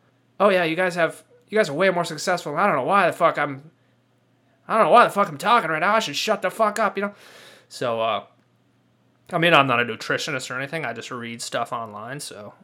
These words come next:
maybe, maybe everything I said about fat and cholesterol is wrong. You know, you just give your kids fucking vegan diet. You know, they'll, they'll fucking, they'll grow up and everyone will have good vibes and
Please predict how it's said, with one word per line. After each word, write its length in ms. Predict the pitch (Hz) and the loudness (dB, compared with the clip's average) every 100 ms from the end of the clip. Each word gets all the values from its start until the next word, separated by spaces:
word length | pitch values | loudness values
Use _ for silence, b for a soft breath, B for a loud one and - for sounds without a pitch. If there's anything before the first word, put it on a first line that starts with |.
| _ _ _ | _ _ _
maybe, 400 | 139 127 120 120 | -14 -12 -12 -10
maybe 280 | 143 208 214 | -6 0 0
everything 280 | 208 202 202 | 0 0 -2
I 80 | |
said 160 | 190 196 | -2 0
about 220 | 196 185 | 0 0
fat 280 | - 175 180 | 0 0 0
and 80 | 165 | -2
cholesterol 380 | 175 175 185 170 | -2 -2 0 -2
is 100 | 143 | 0
wrong. 280 | 160 175 | 2 2
You 40 | 143 | 2
know, 100 | 180 | -2
you 100 | 175 | -4
just 280 | 170 160 151 | -8 -10 -6
give 160 | 175 | -6
your 80 | 170 | -6
kids 260 | - 185 170 | -6 -6 -2
fucking 440 | 185 175 160 143 | -4 -4 -6 -8
vegan 320 | 139 190 185 | -6 -4 -4
diet. 240 | 147 185 160 | -2 0 0
You 60 | |
know, 120 | 151 175 | -2 0
they'll, 280 | 160 156 | 0 0
they'll 220 | - 156 156 | -2 -2 -2
fucking, 340 | 165 160 151 | -4 -6 -6
they'll 80 | 143 | -6
grow 220 | 139 170 | 2 4
up 100 | 170 | 4
and 260 | 160 143 131 | 2 0 -2
everyone 380 | 156 170 160 | -6 -6 -6
will 80 | 160 | -6
have 200 | 160 151 | -4 -4
good 140 | 139 160 | -4 0
vibes 360 | 147 175 170 | 2 2 0
and 120 | 160 | -6